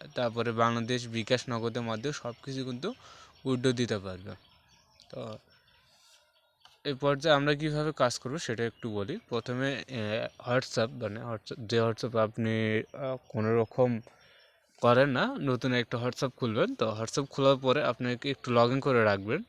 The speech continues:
log in করে রাখার পরে আপনার যে ইন্টারভিউয়ের নাম্বারটা লেখা দেখতেছেন, আহ, সরি, হ্যাঁ, আচ্ছা, ইন্টারভিউয়ের নাম্বারটা লেখা আছে,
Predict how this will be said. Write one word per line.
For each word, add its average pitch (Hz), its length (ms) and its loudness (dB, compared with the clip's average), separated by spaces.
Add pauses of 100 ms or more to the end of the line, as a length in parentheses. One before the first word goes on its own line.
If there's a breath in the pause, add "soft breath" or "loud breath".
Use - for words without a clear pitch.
(120)
log 117 280 2
in 135 80 0
করে 147 240 6
রাখার 120 300 4
পরে 156 400 4 (540 loud breath)
আপনার 120 360 0
যে 135 120 -4 (120)
ইন্টারভিউয়ের 147 540 2
নাম্বারটা 131 520 2
লেখা 113 260 0
দেখতেছেন, 117 640 -8
আহ, 135 60 -12 (640)
সরি, 120 360 -8 (640)
হ্যাঁ, 120 360 -14 (2000)
আচ্ছা, 127 180 -8
ইন্টারভিউয়ের 127 520 2
নাম্বারটা 123 440 0
লেখা 113 220 0
আছে, 156 220 -6